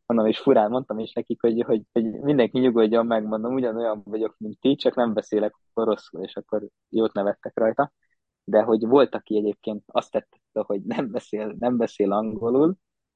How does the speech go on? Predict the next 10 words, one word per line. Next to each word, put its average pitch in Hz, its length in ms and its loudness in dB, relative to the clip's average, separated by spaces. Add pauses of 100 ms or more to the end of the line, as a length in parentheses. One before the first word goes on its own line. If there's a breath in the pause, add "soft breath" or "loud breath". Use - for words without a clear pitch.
(120)
és - 80 -20
mondta 123 240 0
is 110 200 -2
neki 113 260 -6
a 101 240 -4
Sasa, 120 300 -2
hogy, 113 200 -2 (380)
hogy 101 100 -4
de 92 60 -4
ne, 107 120 0